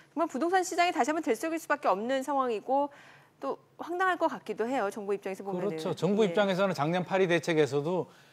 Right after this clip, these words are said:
Speaker 2: 원래 문재인 대통령의 일 호 공약인 도시재생 뉴딜도 서울 투기 지역, 서울이 과열이 되면 도시재생 뉴딜, 문재인 대통령의 일 호 경제 공약도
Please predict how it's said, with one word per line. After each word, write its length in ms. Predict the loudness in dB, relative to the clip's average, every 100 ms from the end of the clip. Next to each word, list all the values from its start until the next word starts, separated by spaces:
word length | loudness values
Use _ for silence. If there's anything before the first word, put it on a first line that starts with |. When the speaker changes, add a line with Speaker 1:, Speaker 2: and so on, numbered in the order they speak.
| _ _
Speaker 2:
원래 260 | 4 6 6
문재인 680 | 4 4 4 4 0 -6
대통령의 560 | -4 -2 0 2 2 0
일 100 | 4
호 140 | 4
공약인 400 | 4 0 2 0
도시재생 640 | -2 -4 -2 4 4 4 0
뉴딜도 640 | 0 0 -2 0 -2 -2 -6 -20 -20 _
서울 320 | 4 8 8
투기 320 | 6 0 2 4
지역, 340 | 4 4 0
서울이 380 | -2 4 6 6
과열이 420 | 4 6 8 6
되면 280 | 4 0 -2
도시재생 560 | -4 -2 0 2 2 0
뉴딜, 340 | -2 -2 -2
문재인 500 | -2 -2 2 2 -2 -10 _
대통령의 500 | -8 -4 0 0 2
일 100 | 4
호 220 | 4 2
경제 280 | 0 0 2
공약도 640 | 2 2 0 0 -2 -2